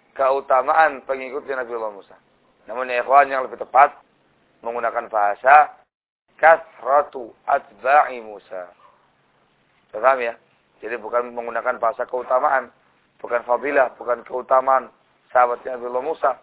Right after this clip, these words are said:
tetapi lebih tepat, lebih tepat dikatakan sebagai kasratu atba'i Musa. Banyaknya pengikut Nabiullah Musa.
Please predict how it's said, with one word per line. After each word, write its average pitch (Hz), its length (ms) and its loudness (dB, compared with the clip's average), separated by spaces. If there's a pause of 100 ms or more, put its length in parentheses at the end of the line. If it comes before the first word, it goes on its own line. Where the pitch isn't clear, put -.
(340)
tetapi 107 320 -10
lebih 120 240 -8
tepat, 156 400 4 (800)
lebih 107 240 -16
tepat 143 400 4
dikatakan 117 480 -2
sebagai 120 560 0 (480)
kasratu 147 800 2 (680)
atba'i 127 800 2
Musa. 101 640 -6 (480)
Banyaknya 143 880 2 (400)
pengikut 139 640 -6
Nabiullah 123 480 -6
Musa. 104 340 -20